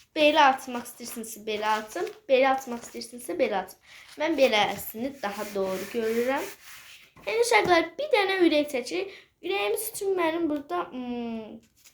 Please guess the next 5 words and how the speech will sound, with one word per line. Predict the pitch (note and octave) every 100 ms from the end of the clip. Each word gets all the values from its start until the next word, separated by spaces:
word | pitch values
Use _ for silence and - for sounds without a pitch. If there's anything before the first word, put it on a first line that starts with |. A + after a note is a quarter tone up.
| _ _ _ _ _ _
ürəklərim | C#4+ C4+ C4 B3+ B3 B3+ C#4 B3+
var. | A3+ C4 F4+ - _ _ _
Belə | A#3 A#3 B3+ B3
ürəklərim | B3 A#3 A#3 A#3 A3+ A#3 A#3
var. | A3+ D#4